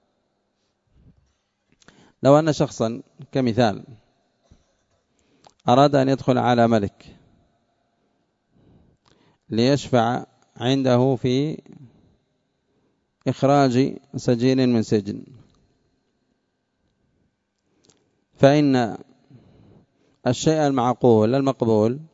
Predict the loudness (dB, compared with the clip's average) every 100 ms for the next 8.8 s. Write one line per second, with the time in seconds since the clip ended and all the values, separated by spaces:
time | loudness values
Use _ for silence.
0 | _ _ _ _ _ _ _ _ _ -2
1 | 0 2 0 0 -2 -2 -2 -2 -2 -2
2 | -6 -2 -2 0 0 -2 -6 -10 -2 0
3 | 0 -4 -6 -14 _ _ _ _ _ _
4 | _ _ _ _ _ _ -10 -2 -2 0
5 | -4 -6 -8 -12 -18 _ _ _ _ _
6 | _ _ _ _ _ _ _ _ -2 0
7 | 0 0 0 2 0 -2 -4 -2 -2 -2
8 | -2 -2 0 0 0 -4 -4 -8